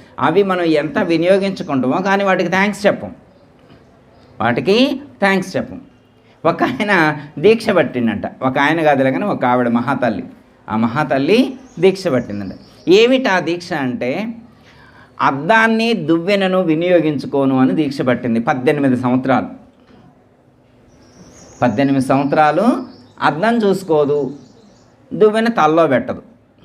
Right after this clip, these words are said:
పద్దెనిమిది సంవత్సరాల జుట్టు ఎలా ఉంటుంది, తర్వాత ఎలా ఉంటుందమ్మా హెయిర్ స్టైల్? జడలు కట్టిపోయింది. అప్పుడు మళ్ళీ ఏం చేయాలి? ఇక జుట్టు ఉండదు అనమాట, మొత్తం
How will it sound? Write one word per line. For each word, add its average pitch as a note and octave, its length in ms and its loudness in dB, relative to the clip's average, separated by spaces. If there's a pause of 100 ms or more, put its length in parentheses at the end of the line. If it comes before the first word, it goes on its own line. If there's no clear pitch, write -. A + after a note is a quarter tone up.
(1200)
పద్దెనిమిది G#3+ 480 0
సంవత్సరాల A3 480 2
జుట్టు G3 280 0
ఎలా G3 180 6
ఉంటుంది, F#3 240 0
తర్వాత F3+ 300 2
ఎలా E3+ 180 4
ఉంటుందమ్మా E3 380 0
హెయిర్ E3 180 4
స్టైల్? E3 320 -2 (4000)
జడలు C3 420 0
కట్టిపోయింది. G2+ 400 -4
అప్పుడు D3 260 -2
మళ్ళీ D#3+ 280 4
ఏం F#3 220 2
చేయాలి? F3 260 2
ఇక D#3 60 0
జుట్టు D3+ 300 -2
ఉండదు C#3+ 200 0
అనమాట, A#2+ 220 -2
మొత్తం G#3 600 -2